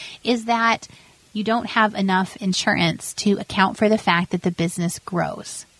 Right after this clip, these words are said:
So a lot of times people will say, "Oh, well, the business is worth four million dollars now. We each need a two million dollar policy."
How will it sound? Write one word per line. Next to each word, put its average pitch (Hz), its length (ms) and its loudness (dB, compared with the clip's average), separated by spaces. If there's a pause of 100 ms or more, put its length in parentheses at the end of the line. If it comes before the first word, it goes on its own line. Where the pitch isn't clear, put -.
(420)
So - 160 -4
a 185 40 2
lot 185 220 4
of 208 80 2
times 190 500 0
people 185 340 -6
will 185 120 -2
say, 175 220 -4
"Oh, 254 180 6
well, 240 160 4
the 226 80 -2
business 208 420 -2
is 190 100 -8
worth 185 460 -4
four 202 180 4
million 196 280 2
dollars 185 360 2
now. 190 200 2
We 185 100 -4
each 185 180 -8
need 180 140 -6
a 175 40 -8
two 202 180 -10
million 180 200 -4
dollar 165 160 -2
policy." 269 580 -2